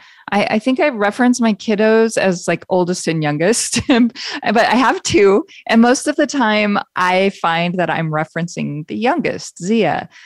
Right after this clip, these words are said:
Um, I think just because there's so much, um, going on with her all the time, whereas my,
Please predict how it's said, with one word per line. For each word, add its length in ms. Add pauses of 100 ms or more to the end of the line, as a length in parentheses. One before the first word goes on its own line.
(160)
Um, 540 (440)
I 100
think 260
just 180
because 280
there's 220
so 160
much, 640 (380)
um, 560 (120)
going 320
on 460
with 180
her 260
all 180
the 100
time, 380
whereas 300
my, 300